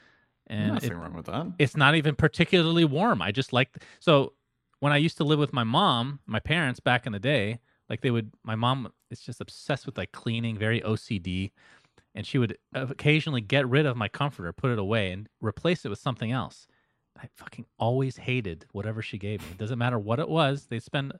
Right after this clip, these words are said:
Speaker 1: probably hundreds of dollars over the course of however many years to try and find new comfort. Like, no, I want my Garfield comforter, damn it! I can't sleep without it,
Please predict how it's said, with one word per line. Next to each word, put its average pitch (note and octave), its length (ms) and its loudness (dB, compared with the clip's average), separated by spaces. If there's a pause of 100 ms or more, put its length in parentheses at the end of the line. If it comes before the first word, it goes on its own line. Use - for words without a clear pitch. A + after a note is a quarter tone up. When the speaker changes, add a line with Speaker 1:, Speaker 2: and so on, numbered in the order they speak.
(460)
Speaker 1:
probably D#3+ 220 4
hundreds G3 400 0
of D#3+ 120 0
dollars C3 380 4
over B2 120 -2
the A#2 80 -2
course - 300 0
of B2 100 -2
however C3+ 240 2
many C3+ 180 -2
years B2 300 0
to - 80 -16
try C3+ 180 0
and B2 120 0
find C3 180 2
new C#3 100 2
comfort. E3+ 220 0 (180)
Like, G3+ 140 0
no, C#4+ 360 10 (560)
I D#4 200 12
want A3 380 8
my F3+ 160 6
Garfield F#3+ 680 8
comforter, F#3+ 400 6
damn B2 260 2
it! F3+ 120 0 (600)
I C#3+ 80 4
can't G#3+ 240 4
sleep A3 240 0
without A3 280 10
it, - 120 0